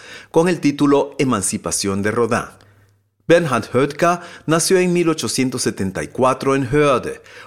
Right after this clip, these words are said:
una localidad que hoy en día es parte de la ciudad alemana de Dortmund. En mil novecientos se fue a París para la Feria Mundial y se quedó para trabajar con el escultor francés de mayor prestigio,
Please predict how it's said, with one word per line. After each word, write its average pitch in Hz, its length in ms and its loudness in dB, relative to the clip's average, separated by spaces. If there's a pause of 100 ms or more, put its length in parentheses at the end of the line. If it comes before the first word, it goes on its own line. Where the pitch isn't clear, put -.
una 139 200 2
localidad 117 680 0
que 113 140 0
hoy 95 180 0
en 90 140 -6
día 117 220 2
es 135 140 -2
parte 98 380 -2
de 120 80 0
la 98 100 -2
ciudad 85 380 -4
alemana 87 460 -4
de 113 140 -4
Dortmund. - 680 -4 (580)
En 92 160 -4
mil 107 160 2
novecientos 175 800 0 (160)
se - 180 2
fue 208 160 2
a 185 140 2
París 131 340 0
para 127 180 2
la 87 120 -2
Feria 117 280 -2
Mundial 123 520 0 (240)
y 208 100 0
se 180 180 0
quedó 110 380 0
para 113 240 0
trabajar 92 500 -2
con 123 220 0
el 92 80 -2
escultor 90 500 -2
francés 104 540 -2
de 131 80 0
mayor 87 340 -4
prestigio, - 600 -6